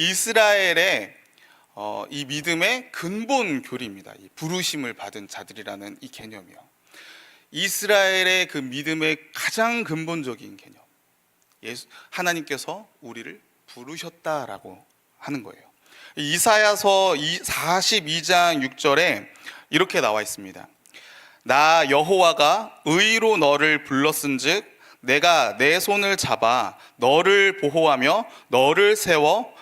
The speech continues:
백성의, 백성의 언약과 이방의 빛이 되게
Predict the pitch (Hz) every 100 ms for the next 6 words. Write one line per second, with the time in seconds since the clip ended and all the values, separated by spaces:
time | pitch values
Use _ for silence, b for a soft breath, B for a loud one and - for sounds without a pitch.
0 | _ 139 - - 180 180 175 175 170 -
1 | B B B _ _ _ 139 139 - 185
2 | 180 175 117 135 180 185 - 139 185 -
3 | 123 147 160 185 185 185 180 - 165 -
4 | - 220 214 - 143 143 165 233